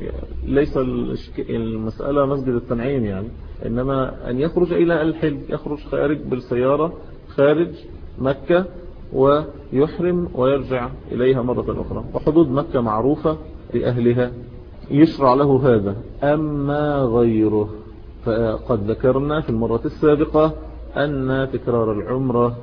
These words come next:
بهذا الوجه، بأن يخرج إلى مسجد التنعيم، هذا بدعة ما فعله النبي صلى الله عليه وسلم ولا أصحابه، ومن يفعله يقع في مخالفة شرعية.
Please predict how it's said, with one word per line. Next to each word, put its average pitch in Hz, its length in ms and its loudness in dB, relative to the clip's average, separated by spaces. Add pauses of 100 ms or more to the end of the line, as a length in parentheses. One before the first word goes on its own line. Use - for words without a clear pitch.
(280)
بهذا 110 580 4
الوجه، 123 480 4
بأن 104 200 0
يخرج 113 420 -2
إلى 107 240 0
مسجد 117 300 -2
التنعيم، 135 680 -2 (240)
هذا 107 480 0
بدعة 101 540 0 (360)
ما 123 200 -2
فعله 113 460 0
النبي 107 380 0
صلى 143 200 -2
الله 131 280 0
عليه 120 200 0
وسلم 113 460 -4 (320)
ولا 117 480 0
أصحابه، 98 1000 -4 (300)
ومن 127 220 -2
يفعله 131 720 0
يقع 135 380 2
في 123 360 -2 (300)
مخالفة 127 640 0
شرعية. 131 720 0